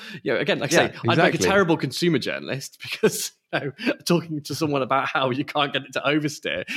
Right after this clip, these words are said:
Speaker 1: is not reasonable, rational <laughs> advice you give someone. But that's what you sort of want in a car some of the time. And I think that's okay to, to admit that. I think there are sometimes, there are,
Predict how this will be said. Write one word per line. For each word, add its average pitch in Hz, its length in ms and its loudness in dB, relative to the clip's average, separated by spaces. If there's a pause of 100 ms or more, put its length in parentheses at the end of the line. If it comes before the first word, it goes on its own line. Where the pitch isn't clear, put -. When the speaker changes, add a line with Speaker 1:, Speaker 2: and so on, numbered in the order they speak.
Speaker 1:
is 165 180 4
not 165 460 2
reasonable, 131 720 -2
rational 120 500 0
<laughs> 113 60 0
advice 123 360 -2
you 139 60 -6
give - 200 -6
someone. 117 440 -10 (280)
But 190 120 2
that's 190 280 0
what 190 160 0 (120)
you 180 200 -6
sort 180 400 -2
of - 60 -18 (340)
want 190 380 -2
in 185 100 0
a 151 60 -2
car 92 420 -10
some 131 160 -4
of 107 80 0
the 101 60 -4
time. 90 420 -10
And 151 100 0
I 170 60 0
think 175 160 -2
that's 151 120 -6
okay 160 360 0
to, 156 380 -2
to 165 140 -4
admit 156 280 -2
that. 87 120 -8
I 120 60 -2
think 139 120 -2
there 131 100 -4
are - 20 -4
sometimes, 123 560 -4 (540)
there 104 160 -6
are, 110 60 -6